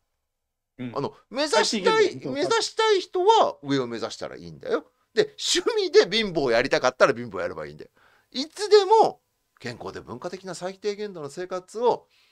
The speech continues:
Speaker 2: になる権利がある。
Speaker 1: これ改正されたりしたら、いや、嫌や。
Speaker 2: <laughs> だいぶ嫌や。
Speaker 1: 例えば、だから、でも、この図書館とかっていうのはこれに支えられてるらしいですね。
Speaker 2: そうね、そうね。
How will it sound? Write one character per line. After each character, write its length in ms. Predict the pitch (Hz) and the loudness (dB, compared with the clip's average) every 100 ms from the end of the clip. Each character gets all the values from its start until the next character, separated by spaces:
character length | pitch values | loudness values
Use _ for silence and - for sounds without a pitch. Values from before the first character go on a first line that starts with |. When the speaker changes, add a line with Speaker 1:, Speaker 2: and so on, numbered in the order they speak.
| _ - | _ -10
Speaker 2:
に 320 | 208 120 _ _ _ | -8 -8 _ _ _
な 160 | 123 196 | -2 -2
る 220 | - - _ | -2 -8 _
権 220 | 156 160 | -6 -4
利 100 | 160 | 0
が 180 | 220 - - | 0 -2 -4
あ 160 | - | -2
る。 80 | 185 - - - - _ _ _ _ _ _ _ _ _ _ _ _ _ _ _ _ _ _ 135 _ _ - | -2 -4 -4 -2 -4 _ _ _ _ _ _ _ _ _ _ _ _ _ _ _ _ _ _ -20 _ _ -6
Speaker 1:
こ 80 | 208 | -4
れ 80 | |
改 220 | 202 202 208 | 0 -2 0
正 240 | 233 202 | 2 2
さ 160 | 196 175 | 0 -4
れ 60 | |
た 100 | 127 | -4
り 60 | 110 | -12
し 40 | |
た 80 | - | -12
ら、 60 | 107 | -10
い 80 | 113 | -6
や、 100 | 160 | -6
嫌 300 | 170 151 139 | -2 -2 -2
や。 80 | - | -4
Speaker 2:
<laughs> 20 | |
だ 600 | 160 - 185 208 - - | -10 -4 2 4 6 8
い 40 | 233 | 6
ぶ 280 | 233 233 | 2 -2
嫌 280 | 240 214 214 | 2 8 10
や。 220 | 180 123 - _ _ _ _ _ _ _ 180 | 8 4 -2 _ _ _ _ _ _ _ -6
Speaker 1:
例 60 | 208 | 0
え 40 | 247 | 0
ば、 60 | 190 | 2
だ 80 | |
か 80 | 165 | 0
ら、 160 | 175 202 | 0 -4
で 60 | |
も、 100 | 175 | -8
こ 160 | 160 208 | -8 -8
の 140 | 208 | -8
図 120 | 202 214 | -10 -4
書 100 | 330 | -2
館 280 | 269 190 | -2 -4
と 120 | 151 135 | -6 -12
か 100 | 127 | -12
っ 80 | |
て 80 | - | -12
い 20 | |
う 0 | |
の 40 | 127 | -12
は 40 | |
こ 120 | - 202 | -6 -4
れ 80 | |
に 80 | 202 | -4
支 80 | 175 | -4
え 40 | 165 | 0
ら 300 | 185 175 165 | 2 2 0
れ 60 | |
て 100 | 156 | -4
る 80 | 147 | -8
ら 80 | 143 | -10
し 40 | |
い 20 | - | -8
で 60 | |
す 60 | 147 | -4
ね。 60 | |
Speaker 2:
そ 60 | 90 | -4
う 80 | 92 | -6
ね、 200 | 202 175 - | -10 -12 -12
そ 160 | 87 | -10
う 40 | 78 | -10
ね。 180 | 151 | -12